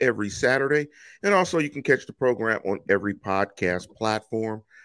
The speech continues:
that is out there. Just do a search for The New Standard, as well as Neil Coulon or Lance Williams. And also below in the description on YouTube, you will find the links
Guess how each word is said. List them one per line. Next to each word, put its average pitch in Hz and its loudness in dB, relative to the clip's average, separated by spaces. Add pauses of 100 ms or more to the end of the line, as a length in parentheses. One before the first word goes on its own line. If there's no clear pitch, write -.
(120)
that 92 4
is 87 0
out 113 2
there. 107 4
Just 123 -8
do 120 -2
a 101 0
search 107 -4
for 92 -4
The 90 -4
New 92 -6
Standard, 131 2 (500)
as 104 0
well 104 4
as 98 2
Neil 101 0
Coulon 101 -2
or 95 -2
Lance 92 -4
Williams. 113 -10 (320)
And 131 4
also 135 2
below 113 4 (680)
in 117 2
the 117 0
description 110 -2
on 120 0
YouTube, 117 -4
you 110 0
will 123 0
find 107 0
the 98 0
links 110 -4